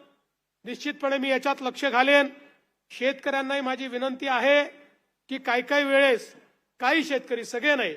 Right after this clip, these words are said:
काही शेतकरी थोडा सबग्रेड माल आणतात आणि त्याच्यामुळे इतर शेतकऱ्यांचं देखील नुकसान होतं.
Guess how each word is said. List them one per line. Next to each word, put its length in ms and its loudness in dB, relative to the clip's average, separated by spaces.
काही 240 -2
शेतकरी 460 -6
थोडा 220 -2
सबग्रेड 440 -4
माल 260 2
आणतात 380 0
आणि 120 -2
त्याच्यामुळे 500 -2
इतर 300 -4
शेतकऱ्यांचं 540 -4
देखील 260 -6
नुकसान 360 -6
होतं. 260 -4